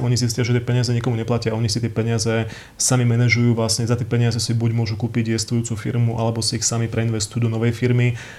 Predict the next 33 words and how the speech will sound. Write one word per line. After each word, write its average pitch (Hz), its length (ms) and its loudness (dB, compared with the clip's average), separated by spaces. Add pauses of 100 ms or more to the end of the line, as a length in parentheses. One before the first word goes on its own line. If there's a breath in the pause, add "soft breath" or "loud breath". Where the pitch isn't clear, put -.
(140)
A 117 80 0
vlastne 117 560 2
nie 120 240 4
je 120 160 0
to - 0 -
tak, 117 320 -2
v, 123 320 0
v 113 80 -2
niektorých 123 320 4
krajinách 123 320 0
napríklad, 120 400 0
pokiaľ 117 240 -2
si 120 80 -2
kupuješ 120 320 0
tú 120 80 -4
zelenú 117 240 0
kartu 113 320 -2
alebo, 113 320 0
mm, 117 480 -6
investorské 117 480 0
víza, 117 400 0 (240 loud breath)
tak 107 80 -8
ty - 80 -2
peniaze 117 400 2
musíš 110 240 -2
odovzdať 113 400 2
niekomu, 113 640 -2
nejakej, 107 320 -2
vieš, 104 320 -2
štátnej 110 320 -2
inštitúcii, 120 640 0 (240 loud breath)
ale 117 160 2
v 113 80 -4